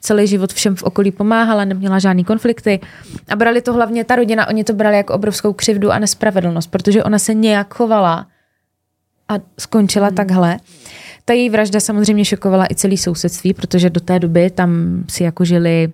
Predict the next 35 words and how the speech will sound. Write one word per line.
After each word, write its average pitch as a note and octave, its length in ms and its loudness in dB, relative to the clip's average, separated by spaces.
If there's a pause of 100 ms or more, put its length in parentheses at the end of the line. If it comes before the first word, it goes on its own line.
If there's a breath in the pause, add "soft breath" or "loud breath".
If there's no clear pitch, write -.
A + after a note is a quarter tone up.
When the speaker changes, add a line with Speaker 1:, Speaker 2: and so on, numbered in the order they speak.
(800)
Speaker 1:
v - 60 -16
tom, D3+ 180 0
že D#3 80 0
je D3+ 100 0
tam D#3 260 -4
jako D#3 180 -6
bezpečno, F#3+ 500 0
normální E3+ 440 2
čtvrt, G3+ 300 -2
nebylo F#3+ 240 0
to G#3 100 0
žádný F3+ 240 2
ghetto. F#3 320 0 (840 loud breath)
A G3+ 160 -2 (560)
jak A#3 140 2
jsem B3+ 220 0 (260)
právě A3 260 0
říkala, A3+ 360 0
nejvíc G#3+ 400 0
na A3 100 2
tom A#3 200 2
lidi A3 240 2
děsilo A3+ 400 2
to, F3+ 180 0
že G3 200 2
ona F#3+ 200 2
šla F3 280 0
po F3 160 -6
té F3 220 0
hlavní E3+ 400 2
silnici, A#3+ 560 0
kde E3 180 0
prostě F3+ 380 0
jezdily F3 480 2
auta, B3 500 0